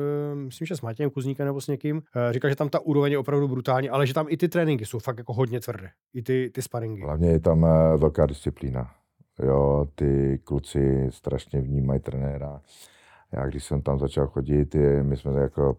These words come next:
Speaker 2: první gym, bylo to pro sedm, s Davidem Vyváželem jsme tam začali jezdit jako první.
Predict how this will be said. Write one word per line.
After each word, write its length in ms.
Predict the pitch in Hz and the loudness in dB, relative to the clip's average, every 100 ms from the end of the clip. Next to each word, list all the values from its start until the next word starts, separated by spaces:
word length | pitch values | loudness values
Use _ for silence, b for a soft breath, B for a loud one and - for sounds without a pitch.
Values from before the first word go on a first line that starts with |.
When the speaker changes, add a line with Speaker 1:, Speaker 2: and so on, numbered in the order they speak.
| _ | _
Speaker 2:
první 480 | 78 73 78 80 78 | 2 4 6 6 6
gym, 400 | - 76 80 80 B B B - | 4 4 6 4 B B B 0
bylo 180 | 78 | 2
to 120 | 76 69 | 2 0
pro 160 | 73 | -2
sedm, 400 | 76 73 80 92 92 - | 0 2 2 2 -2 -8
s 100 | 65 | -4
Davidem 340 | 69 76 78 80 | 2 4 4 4
Vyváželem 520 | 80 78 76 78 80 | 4 4 2 2 0
jsme 140 | 78 | 0
tam 140 | 76 76 | 0 0
začali 360 | 73 - 76 | 0 -2 0
jezdit 200 | 76 73 | 0 2
jako 200 | 78 71 | 0 -2
první. 520 | 76 76 78 85 90 | -4 0 4 4 2